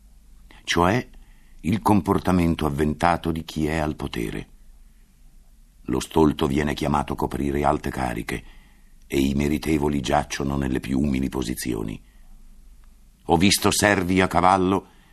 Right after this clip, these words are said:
e principi camminare a piedi come servi. Chi scava una fossa vi può cadere, e chi demolisce un muro può essere morso da una serpe. Chi trasporta pietre si può ferire,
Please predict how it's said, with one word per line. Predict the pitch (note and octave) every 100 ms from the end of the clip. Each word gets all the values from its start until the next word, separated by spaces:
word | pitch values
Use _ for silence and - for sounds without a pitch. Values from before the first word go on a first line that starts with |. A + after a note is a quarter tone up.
| -
e | D#2+
principi | - E2 F#2+ F#2 - F2+
camminare | F2 F2 E2+ F2 E2+ E2
a | D#2+
piedi | D#2+ D#2+ D#2
come | - D2+
servi. | E2 - - G#1+ A1+ - - - - - - - - - - - - - - -
Chi | C2+
scava | C2 - D#2 C#2+ D2
una | C#2+ C#2+
fossa | - D2+ - D2
vi | C2+
può | C#2 D2+
cadere, | - C2+ C#2 C2 A1+ - - - _ - - - -
e | -
chi | C#2 D#2+
demolisce | D2 D#2+ D#2 D2 - D#2
un | D#2
muro | D#2 E2+ E2 - - -
può | - F2
essere | E2+ - E2
morso | D#2+ E2+ D#2 - E2
da | E2
una | D#2+ D#2+
serpe. | - A#1 - - A#1+ - - - - - - - - - _ -
Chi | - F2+
trasporta | D#2+ F2 - G2 E2 E2
pietre | - F2+ E2+ D#2+
si | E2 D#2+
può | - F2
ferire, | - D2+ C2 A#1+ A#1